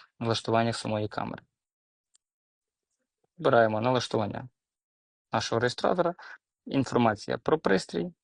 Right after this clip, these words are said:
вибираємо «Ще», клікаємо налаштування часу, вибираємо регіон плюс два, Хельсінський, Київ, Рига, Софія, Таллін. Включаємо D S T. Це в нас,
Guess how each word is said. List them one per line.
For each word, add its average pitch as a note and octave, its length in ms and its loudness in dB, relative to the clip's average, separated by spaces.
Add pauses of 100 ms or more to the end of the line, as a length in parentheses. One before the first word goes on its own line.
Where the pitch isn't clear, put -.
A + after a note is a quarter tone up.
(760)
вибираємо G#2+ 440 2
«Ще», - 400 0 (1500)
клікаємо A#2 380 4
налаштування G#2+ 500 -2
часу, - 480 -2 (520)
вибираємо B2+ 420 6
регіон A2+ 540 2 (200)
плюс A2+ 240 4
два, A2 360 2 (560)
Хельсінський, B2 580 -2
Київ, D3 280 4
Рига, A2 240 4
Софія, G#2+ 420 -2
Таллін. F3 460 0 (1400)
Включаємо A#2 480 2
D G#2+ 80 -2 (380)
S A#2 440 0
T. G#3 140 0 (1300)
Це C#3+ 240 4
в - 20 0
нас, C#3 380 0